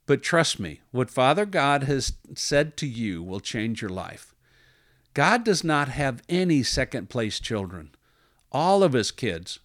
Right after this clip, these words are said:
are firstborn sons. So the third issue that must be considered and healed when breaking this settling for second best stronghold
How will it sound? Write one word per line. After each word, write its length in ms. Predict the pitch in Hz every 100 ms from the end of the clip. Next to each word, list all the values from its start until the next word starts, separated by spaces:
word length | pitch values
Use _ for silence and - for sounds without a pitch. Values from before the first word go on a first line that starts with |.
| _
are 140 | 117 113
firstborn 720 | - 123 - 110 110 101 82
sons. 500 | - 82 - - - _ _ _ _ _ _ _ _ _ _ _ _ _ _ - - _
So 180 | - 180
the 140 | 165
third 320 | 160 - 254 233
issue 320 | 214 - 175
that 160 | 151
must 400 | 131 147 170 -
be 100 | 196
considered 640 | 175 160 135 - 156 156 120
and 140 | 117
healed 440 | - 175 135 107
when 220 | 98 113 104
breaking 400 | 120 135 143 120
this 220 | 123 113
settling 560 | - 143 139 143 139
for 160 | 120 120
second 400 | - 123 - 101
best 180 | 117 104
stronghold 640 | - 117 110 87 85 85